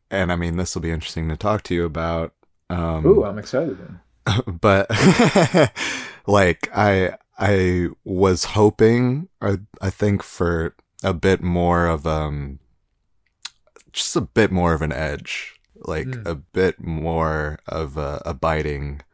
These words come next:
Speaker 1: sort of read on this.
Speaker 2: Yeah, yeah.
Speaker 1: And I, I mean, I think it's there, but you gotta, you gotta be open f-, to it and, like, kinda looking for it. And I think there's a few scenes that really break it open,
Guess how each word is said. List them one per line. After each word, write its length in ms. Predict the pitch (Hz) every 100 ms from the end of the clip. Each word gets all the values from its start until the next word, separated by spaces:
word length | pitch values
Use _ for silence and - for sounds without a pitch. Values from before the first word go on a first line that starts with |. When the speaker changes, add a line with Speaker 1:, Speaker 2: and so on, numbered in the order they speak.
| _ _ _ _
Speaker 1:
sort 540 | - - - 78 73
of 180 | 76 69
read 300 | 78 78 73
on 380 | - - 76 73
this. 220 | - 117
Speaker 2:
Yeah, 300 | 120 113 110
yeah. 60 | 113
Speaker 1:
And 160 | 92 90
I, 140 | 85 - 110
I 80 |
mean, 240 | 104 104 95
I 160 | 101
think 320 | 101 156 175 151
it's 180 | -
there, 560 | 92 107 101 90 82 80 -
but 280 | 90 85 -
you 140 | 87
gotta, 580 | 80 98 95 92 85 78 - _ _
you 80 | -
gotta 220 | 98 104
be 280 | 98 95 87
open 380 | - 92 87 80
f-, 220 | 76 - _ _
to 260 | - 87 82
it 200 | 78 -
and, 160 | 82
like, 220 | 80 78 -
kinda 340 | - 87 82
looking 400 | 78 82 - 78
for 380 | - - 78 78
it. 260 | 76 - - - - - -
And 120 | 90
I 60 | 85
think 220 | - 95
there's 380 | 98 87 - - -
a 80 | 87
few 280 | - 117 113
scenes 400 | - 98 85 -
that 120 | 82
really 260 | 85 82
break 320 | 78 82 80 82
it 100 | 76
open, 520 | 80 - 76 73